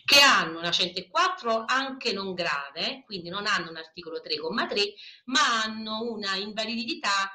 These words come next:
superiore ai due terzi, quindi superiore al sessantasette per cento. Quindi inseriranno la provincia nella quale hanno, eh, rivendicano questa, ehm, questa precedenza. Naturalmente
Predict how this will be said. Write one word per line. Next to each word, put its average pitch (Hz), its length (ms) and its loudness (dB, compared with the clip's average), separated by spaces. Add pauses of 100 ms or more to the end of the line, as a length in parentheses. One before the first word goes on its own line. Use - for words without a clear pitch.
(160)
superiore 175 720 -4
ai 165 40 -8
due 165 140 -8
terzi, 147 480 -12
quindi 202 200 0
superiore 180 500 2
al 165 80 -4
sessantasette 160 800 -8
per 143 160 -6
cento. 139 540 -6
Quindi 180 360 0
inseriranno 180 640 -2
la 233 160 -4
provincia 170 500 -10 (300)
nella 311 320 2
quale 165 540 -4 (180)
hanno, 185 580 -2
eh, 170 400 -4
rivendicano 170 760 -4
questa, 160 560 -2
ehm, 147 840 -10
questa 180 300 4
precedenza. 160 640 -2
Naturalmente 226 1120 0